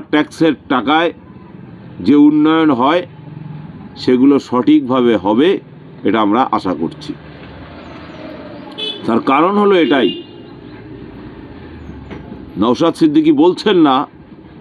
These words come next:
"না খাউঙ্গা, না খানে দেঙ্গা", কিন্তু নওশাদ সিদ্দিকীর কাজ বলছে, "না খাউঙ্গা, না খানে দেঙ্গা।" এই জায়গায় দাঁড়িয়ে বাংলার মানুষকে আহ্বান করব,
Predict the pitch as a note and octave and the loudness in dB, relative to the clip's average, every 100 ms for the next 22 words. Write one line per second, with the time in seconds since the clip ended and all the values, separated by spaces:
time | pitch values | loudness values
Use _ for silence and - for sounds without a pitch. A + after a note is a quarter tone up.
0 | - - F2 G2 B2 - - A#2+ C3+ D3 | -20 -12 0 2 2 -2 -4 0 2 4
1 | C#3+ E3 - - F#2 G2+ A2+ - G#2+ G#2 | 4 4 0 -4 -2 0 0 -2 0 2
2 | G#2+ E2+ D#2 C2 - - - - - - | 2 0 -4 -8 -12 -18 -20 -20 -20 -20
3 | - F3 G3 G3 F#3 G3 G3+ G3+ E3+ F#3 | 0 0 2 2 2 0 0 0 0 0
4 | F#3+ - E3+ F#3 G3+ F3+ D3 F3+ F#3+ - | 0 2 0 2 4 4 4 0 0 -2
5 | - - - - - - - F2 A2 C3 | -16 -20 -20 -20 -20 -20 -8 -2 2 0
6 | - - B2+ D3 D#3+ F3+ G#3+ - - F2+ | -2 -2 2 4 4 4 0 -6 -10 -4
7 | F#2+ - - E2 D2+ B1+ A#1 G1+ - - | -4 -4 -6 -4 -4 -8 -12 -16 -20 -20
8 | - - - - - - - - - - | -20 -20 -20 -20 -20 -20 -18 -18 -18 -16
9 | - - - C3+ F3+ G3 F#3 E3+ D3+ A2 | -16 -16 -2 0 2 2 2 4 2 2
10 | A2 B2 F3 - - - - - - - | 4 4 4 0 -14 -20 -20 -20 -20 -20
11 | - - - A2 B2 C3+ B2+ A2+ C3 C3+ | -20 -18 -6 0 2 2 2 2 0 -2
12 | - G#2 A2+ A#2+ D3 C3+ C#3 C#3 D#3 | -2 0 0 0 0 2 4 4 2